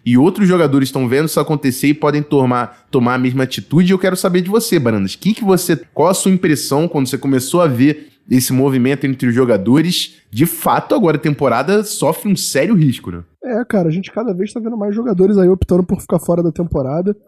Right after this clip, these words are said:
Speaker 2: E assim, não tem como culpar os jogadores. Eu tô vendo uma galera falar, tipo assim, "Ah, porque o jogador, porra, tá ganhando dinheiro, não quer jogar." Porra, peraí, né, galera? Tipo, a gente tá falando de gente que tem família em casa também, que vai se colocar num risco desnecessário.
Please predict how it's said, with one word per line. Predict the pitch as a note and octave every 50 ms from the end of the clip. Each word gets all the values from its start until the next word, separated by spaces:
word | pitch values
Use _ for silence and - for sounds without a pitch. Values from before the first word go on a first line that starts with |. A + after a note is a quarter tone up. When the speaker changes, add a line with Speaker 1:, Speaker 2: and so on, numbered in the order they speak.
| _ _ _ _ -
Speaker 2:
E | F3+ G#3+
assim, | A#3+ - - D4
não | G3+ F3 E3
tem | G#3+ A3
como | - C#4+ A#3
culpar | - D4+ C#4 - - A3+ A3
os | A3+
jogadores. | A3+ A#3 A3+ F3+ D#3 D#3 F#3 G#3+ G3+
Eu | F#3
tô | E3 - D#3
vendo | E3 F#3+
uma | G#3 A3 A3+
galera | B3 A3+ F#3 E3 F3 G3+ C4+ -
falar, | - G#3 F#3+ F3+ G3 F#3+
tipo | - - -
assim, | F3 - -
"Ah, | G#3+ G#2 C#3+ - - -
porque | - - G3+
o | G#3
jogador, | A3 G3+ F#3+ F#3 G#3 A#3+ B3+ B3 A#3+ A3 G3+
porra, | - A3 G3+ G#3+ G#3+ G3+
tá | -
ganhando | E3+ G3+ G#3 G3+
dinheiro, | F#3+ G3+ G#3+ A3+ A#3 A3
não | G#3+ G#3
quer | - G#3+ G3+
jogar." | G3+ G3 G3 G#3 G3 - F#3+ - - _ - -
Porra, | - F3 D#3+
peraí, | - - C4+ - A#2+ A#2+ C3 B3
né, | A#3 A#3
galera? | G3+ F3 D#3 D#3 D3 D3+
Tipo, | C#3+ - - - F3 D#3+ - _
a | _ - - F#3+
gente | G3 -
tá | G#3+
falando | - G#3 G#3 A3 G#3+
de | G#3 F3+
gente | F#3+ G3+ G#3 - -
que | - B3 B3+ G#3 E3
tem | - F#3 F#3
família | - G3 F#3 F3 G3 G3+
em | F#3+
casa | E3+ - F3+ F3+ F3 D#3+
também, | E3+ C#3 C#3 D3+ F3+ G3+
que | - G3
vai | E3+ E3
se | -
colocar | - G#3+ E3+ D#3 - F3+
num | F#3+ E3
risco | C#3 D#3 F3+ F3+ - F#3
desnecessário. | E3 D#3 D#3 E3 D3+ - D#3 C3+ - - D#3+ F3 F#3 G3